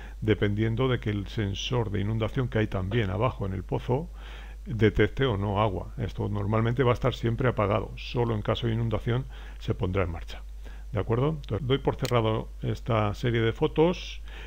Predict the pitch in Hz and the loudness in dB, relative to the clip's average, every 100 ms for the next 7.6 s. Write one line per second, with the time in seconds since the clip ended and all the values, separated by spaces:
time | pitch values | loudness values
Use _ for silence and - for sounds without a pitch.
0 | - 107 107 127 127 120 110 - 131 143 | -4 2 2 2 0 0 0 4 6 4
1 | 143 - - - - - - - - - | 0 -10 -12 -14 -14 -14 -14 -14 -14 -14
2 | - - - - 123 135 143 170 113 117 | -14 -14 -8 0 0 0 -2 0 0 2
3 | 110 92 - - - - - - - - | 0 -2 -4 -10 -12 -10 -10 -12 -12 -12
4 | - - - 120 113 98 - - 180 127 | -10 -10 -2 0 2 0 -2 -10 -2 0
5 | 120 117 113 123 147 156 113 101 95 120 | 2 2 4 4 4 4 4 2 0 0
6 | 143 131 117 131 127 110 101 - 120 113 | 2 2 2 0 0 -2 -4 0 0 2
7 | 113 107 104 139 143 | -2 0 0 2 0